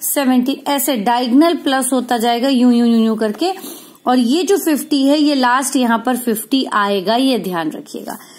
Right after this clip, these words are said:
This number, total N, should come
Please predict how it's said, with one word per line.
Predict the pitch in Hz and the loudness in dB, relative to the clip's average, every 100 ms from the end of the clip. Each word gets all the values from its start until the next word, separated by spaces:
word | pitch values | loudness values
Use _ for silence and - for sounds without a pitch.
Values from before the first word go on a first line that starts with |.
| - - 170 160 | -20 -16 -10 -2
This | 403 480 - 277 | -2 0 2 2
number, | 247 233 220 226 294 - - _ 269 | 2 2 4 2 0 -8 -20 _ -2
total | 277 277 294 254 | 0 0 -4 -4
N, | 240 247 294 - - - | 0 2 0 -4 -14 -8
should | - 370 294 - 262 | -2 -2 -2 -2 0
come | 247 | 2